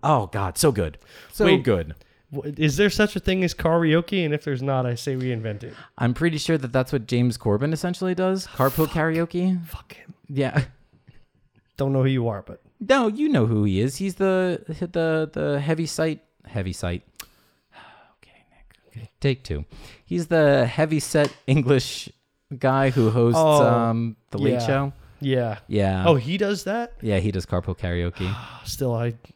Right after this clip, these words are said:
Speaker 2: my old sentiment. Fuck you.
Speaker 1: Fuck you.
Speaker 2: But you're probably a nice guy.
Speaker 1: Eh.
Speaker 2: Um, okay, I like your answer of how it depends on who you're with.
Speaker 1: Yes.
Speaker 2: Because that's also, that plays a role.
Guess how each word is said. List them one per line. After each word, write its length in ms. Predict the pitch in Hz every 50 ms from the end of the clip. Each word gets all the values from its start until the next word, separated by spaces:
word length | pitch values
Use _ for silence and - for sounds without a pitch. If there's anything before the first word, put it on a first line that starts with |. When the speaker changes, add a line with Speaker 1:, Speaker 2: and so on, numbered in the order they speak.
| 110 - - _ _ _ _ _ _ _ _ _ - - - -
Speaker 2:
my 100 | 127 127
old 200 | 127 123 120 117 -
sentiment. 420 | - 131 113 - 113 107 107 -
Fuck 260 | - 139 139 - -
you. 140 | - - - - _ _
Speaker 1:
Fuck 380 | - - - - - _ - -
you. 80 | - - - _ _ _ _ _ _ _ _ _
Speaker 2:
But 120 | - 131
you're 140 | 135 127 131
probably 280 | 120 143 131 127 127 120
a 40 | 117
nice 180 | 113 113 -
guy. 240 | - 113 107 107 - - _ _ _ _ -
Speaker 1:
Eh. 340 | 233 247 269 226 202 180 165 147 - _ _ _ _ _ _ -
Speaker 2:
Um, 320 | 160 175 175 175 175 170
okay, 240 | 180 208 - 185 143
I 100 | 127 147
like 260 | 185 175 196 214 -
your 120 | - 180 170
answer 280 | 170 170 170 - 185
of 100 | 160 139
how 160 | 131 151 139 139
it 60 | 139
depends 340 | 135 131 - 143 131 131 127
on 100 | 139 127
who 120 | 123 117 131
you're 160 | 127 123 123
with. 280 | 117 120 127 160 180 - -
Speaker 1:
Yes. 420 | - 127 101 - - - - - - _ -
Speaker 2:
Because 240 | 131 - 143 131
that's 200 | 123 143 139 -
also, 380 | 143 135 139 - - 123 117 117
that 200 | 110 - 127 -
plays 200 | - 135 131 117
a 40 | 120
role. 280 | 110 107 - - -